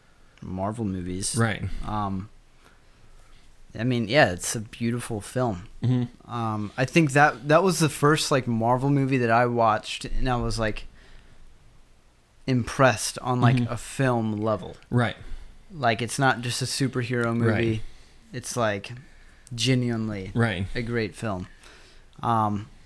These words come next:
Speaker 1: but yeah, I mean, it's super sad to see
Speaker 2: Mm-hmm.
Speaker 1: him go, and
Speaker 2: Absolutely.
Speaker 1: but, you know, yeah, like you said, it's been cool to see
Speaker 2: Yeah.
Speaker 1: the impact
Speaker 2: Yeah.
Speaker 1: that he has had. Like, it's truly amazing.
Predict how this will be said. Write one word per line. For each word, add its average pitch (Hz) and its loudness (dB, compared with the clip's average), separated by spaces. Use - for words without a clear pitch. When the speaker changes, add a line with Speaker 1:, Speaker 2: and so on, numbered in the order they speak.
Speaker 1:
but 143 4
yeah, 143 8
I - 4
mean, 117 -2
it's 120 -6
super 135 -2
sad 123 2
to 117 -8
see 123 4
Speaker 2:
Mm-hmm. 110 2
Speaker 1:
him 110 -2
go, 113 -2
and 95 -6
Speaker 2:
Absolutely. 107 -2
Speaker 1:
but, 101 -2
you 123 -4
know, 104 -2
yeah, 104 0
like 101 -8
you 113 -8
said, 107 -2
it's - -6
been 156 2
cool 160 2
to 135 4
see 131 2
Speaker 2:
Yeah. 131 4
Speaker 1:
the 113 0
impact 120 -2
Speaker 2:
Yeah. 113 2
Speaker 1:
that 117 0
he 117 -2
has 107 -4
had. 98 0
Like, 113 -4
it's - -8
truly 127 2
amazing. 95 -6